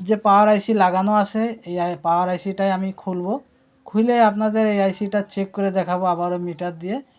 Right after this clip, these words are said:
যে আইসিটা শর্ট কোন অবস্থায় আছে। তো দেখতে পাচ্ছেন এই আইসির নাম্বার আছে ভিআইপি বারো এ।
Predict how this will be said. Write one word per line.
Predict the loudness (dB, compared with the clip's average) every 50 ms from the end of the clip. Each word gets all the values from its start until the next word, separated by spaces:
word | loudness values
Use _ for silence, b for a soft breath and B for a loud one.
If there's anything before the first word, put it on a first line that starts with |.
| b b _ -12
যে | -4 -2 -2
আইসিটা | -2 -2 -4 -8 -8 -6 -8
শর্ট | -8 -10 -10 -6 -4 -4 -4 -6 _
কোন | -10 -8 -6 -4
অবস্থায় | -4 -4 -6 -8 -12 -12 -10 -8 -4 -4
আছে। | -4 -4 -6 -8 -10 -12 -12 b b b b b b b b b b b b b b b _ _ _ _ _ _ _ _ _ -14
তো | -6
দেখতে | -4 -4 -4 -4 -4 -2
পাচ্ছেন | -2 -2 -2 0 -2 -2 -2
এই | 0 0
আইসির | 0 0 0 -2 -2 -2
নাম্বার | 0 -2 -2 -2 -2 -2 -2
আছে | -2 -2 -4 -6
ভিআইপি | -6 -4 -2 -2 -2 -2 -4 -4
বারো | -2 0 0 0 0 0
এ। | -2 -2